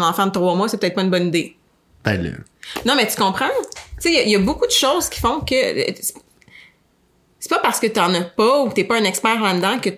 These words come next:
Speaker 1: t'as pas une base sur le sujet, puis que t'as pas un cerveau, puis t'es pas capable d'utiliser ton cerveau. Puis ça me gosse les gens qui me disent, « T'as pas d'enfant à me donner conseil là-dessus, tu l'as pas. »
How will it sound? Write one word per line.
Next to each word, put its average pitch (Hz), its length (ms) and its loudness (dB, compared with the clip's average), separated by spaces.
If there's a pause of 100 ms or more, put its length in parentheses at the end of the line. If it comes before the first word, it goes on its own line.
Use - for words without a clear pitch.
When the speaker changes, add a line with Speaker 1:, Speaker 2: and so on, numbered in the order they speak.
(360)
Speaker 1:
t'as 185 100 2
pas 226 180 2
une 196 120 2
base 208 260 2
sur 208 80 0
le 185 60 2
sujet, 185 220 2
puis - 80 -6
que - 60 -4
t'as 170 60 -2
pas 196 100 0
un 196 60 2
cerveau, 190 260 0
puis 214 100 -8
t'es 180 80 0
pas 185 80 2
capable 180 220 2
d'utiliser 180 280 -2
ton 185 120 0
cerveau. 180 200 0
Puis 233 100 -4
ça 170 120 2
me 180 120 2
gosse 247 260 2
les 190 120 4
gens 220 160 0
qui 214 140 -2
me 170 80 0
disent, « 226 320 0 (480)
T'as 254 100 2
pas 311 100 2
d'enfant 269 200 2
à 277 60 4
me 240 60 2
donner 190 160 2
conseil 196 300 2
là-dessus, 247 540 -2
tu 214 280 0
l'as 165 120 2
pas. » - 340 -6